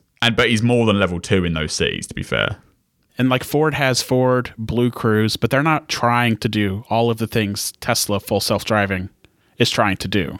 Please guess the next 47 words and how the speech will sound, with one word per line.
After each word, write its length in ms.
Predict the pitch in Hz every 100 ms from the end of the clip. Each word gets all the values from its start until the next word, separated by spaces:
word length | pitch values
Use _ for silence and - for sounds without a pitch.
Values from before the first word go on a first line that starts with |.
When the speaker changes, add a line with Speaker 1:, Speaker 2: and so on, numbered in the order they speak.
| -
Speaker 1:
I 60 |
mean, 180 | 208 202
some 220 | 185 254
of 40 | 233
them 160 | 180
were 360 | 147 131 151 165
in, 80 | 131
like, 180 | 113 -
twenty 260 | 131 117
twenty 360 | 113 113 117 139
kind 360 | - 190 147 151
of 120 | 143
time 200 | 170 156
frame, 100 | 156
Speaker 2:
Yeah. 160 | 151 -
Speaker 1:
and 80 |
then 80 | 117
they 100 | 110
kinda 240 | 98 98 90
scaled 260 | - 76 67
it 80 |
back. 380 | - 50 50 - -
Yeah. 360 | - - - 123 - _
So 340 | - - 78 78 - _ _ _ _
I 80 | 92
guess 200 | 110 -
the 100 | 95
Apple 220 | 98 107
position 400 | 113 120 127 131
is 180 | 120 104
what 160 | 95
other 140 | - 92
manufacturers 600 | 92 104 - - 143 139
just 180 | 135 -
did 180 | 120 110
four 220 | 117 107
years 200 | 120 143
ago, 180 | 180 185
you 160 | 202
know? 240 | 196 196 226 -
Like, 340 | 117 107 190 - _ _ _ _ _ _ -
'cause 120 | 175
you, 140 | 151
you 160 | - 156
ask, 240 | 202 -
you 120 | 156 175
ask, 200 | 180